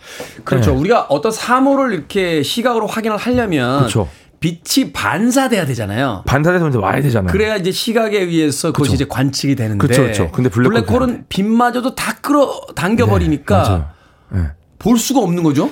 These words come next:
Speaker 2: 그쵸,
Speaker 1: 관측이
Speaker 2: 그래서
Speaker 1: 안 되는 거죠?
Speaker 2: 그 블랙홀은 못 보니까 블랙홀 주변에 혹시 빛을 만들어내는 무언가가 있으면은
Speaker 1: 음.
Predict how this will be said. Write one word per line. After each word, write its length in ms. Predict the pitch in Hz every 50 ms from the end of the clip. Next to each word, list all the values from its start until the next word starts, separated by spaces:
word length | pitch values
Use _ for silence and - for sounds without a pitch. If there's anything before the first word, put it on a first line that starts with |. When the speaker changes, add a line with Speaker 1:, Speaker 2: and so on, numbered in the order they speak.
| - -
Speaker 2:
그쵸, 0 | - 143 175
Speaker 1:
관측이 120 | 147 131 139
Speaker 2:
그래서 120 | 143 139
Speaker 1:
안 100 | 139 147
되는 140 | 143 139 127
거죠? 220 | 117 104 127 202 - - - _
Speaker 2:
그 100 | - 165
블랙홀은 500 | 131 165 202 220 214 214 214 214 208 170
못 140 | 135 120 -
보니까 500 | - 151 143 135 - - 165 123 92 -
블랙홀 580 | - 139 160 180 202 214 214 - - 220 208 180
주변에 540 | - - - 147 143 127 165 175 175 175
혹시 240 | 175 156 - - 151 -
빛을 460 | - - - - - - 175 165 123
만들어내는 720 | 113 101 110 123 120 143 151 151 147 147 143 139 135 113
무언가가 360 | 98 104 113 117 117 113 110
있으면은 540 | 95 92 - - 101 95 87 92 123 156 185
Speaker 1:
음. 340 | 127 139 135 120 104 90 80